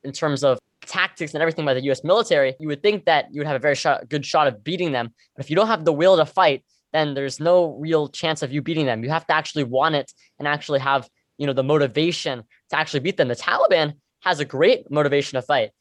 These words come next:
They want to create, uh, a world where sh-, when Sharia rules. They want, you know, to take over, uh, this area. They have a purpose versus this army doesn't really seem to have that purpose.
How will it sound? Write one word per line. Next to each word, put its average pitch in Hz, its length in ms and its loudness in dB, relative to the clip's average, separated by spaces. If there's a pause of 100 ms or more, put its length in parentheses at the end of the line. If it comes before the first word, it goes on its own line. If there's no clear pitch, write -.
(160)
They 180 180 4
want 151 460 2
to 151 120 -10
create, 180 440 0 (320)
uh, 151 240 4
a 135 80 2
world 160 380 2
where 139 120 -6
sh-, - 180 -8 (140)
when 143 220 -2
Sharia 151 800 2 (220)
rules. 151 320 2
They 147 160 0
want, 143 360 -2
you 147 120 -6
know, 135 200 0
to - 120 -20
take 151 240 -4
over, 147 460 2 (300)
uh, 139 320 2
this 127 160 -4
area. 175 440 0 (200)
They 151 120 -6
have 165 500 0
a 147 80 -4
purpose 180 460 0 (260)
versus 147 320 -8
this 151 160 -2
army 185 260 2
doesn't 147 260 2
really 147 220 -2
seem 151 260 -4
to 135 60 -2
have 160 280 -4
that 131 180 0
purpose. - 580 -6